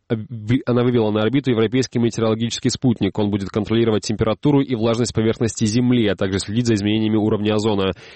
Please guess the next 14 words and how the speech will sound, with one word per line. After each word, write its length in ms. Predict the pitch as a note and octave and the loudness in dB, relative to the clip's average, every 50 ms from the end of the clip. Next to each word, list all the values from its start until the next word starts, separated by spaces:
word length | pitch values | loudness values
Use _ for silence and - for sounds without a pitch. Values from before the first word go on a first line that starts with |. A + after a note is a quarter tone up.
| - - | -10 -6
Перед 160 | - A#2 G#2+ G2+ | -4 -2 -2 0
стартом 360 | - D3 D3 B2 - A2+ G#2 | 0 -2 -2 -2 -2 -2 -2
ракету 320 | G#2 G2+ - B2+ A#2 A#2 | -2 0 0 -2 0 0
дополнительно 580 | G2+ F#2+ - G#2 G#2+ A2+ A2+ - - A2+ A2 G#2 | -2 -2 0 0 0 0 0 0 0 -2 -2 0
проверили. 420 | A#2 A#2+ A#2+ A2+ G#2 G2 F#2+ F#2 | 0 0 2 2 2 2 0 0
Напомню, 400 | F#2 F#2+ F2+ F#2 C3 C3+ A#2+ A2 | 0 0 0 0 0 0 0 0
одиннадцатого 460 | G2 F#2+ G#2 G#2+ F#2+ - - G#2 G2 | 0 0 -2 -4 -4 -2 -2 -2 -2
октября 320 | F#2+ - - A2+ A2+ B2+ B2+ | -2 -2 -2 -2 0 0 2
во 80 | A#2+ | 2
время 240 | G#2+ G#2+ G#2+ G#2+ G#2 | 0 0 0 0 -2
пуска 320 | - - A#2+ - - A2+ F#2 | -2 -2 -4 -2 -2 -4 -4
с 40 | |
космодрома 540 | - A2 F#2+ - - G#2 G#2 G#2+ G2+ G2 F#2+ | -2 -4 -4 -2 0 0 0 2 0 0 0
Байконур 480 | G2 G2 G2 - G#2+ A2 C3+ D3+ C#3+ | 0 0 0 0 0 0 0 0 0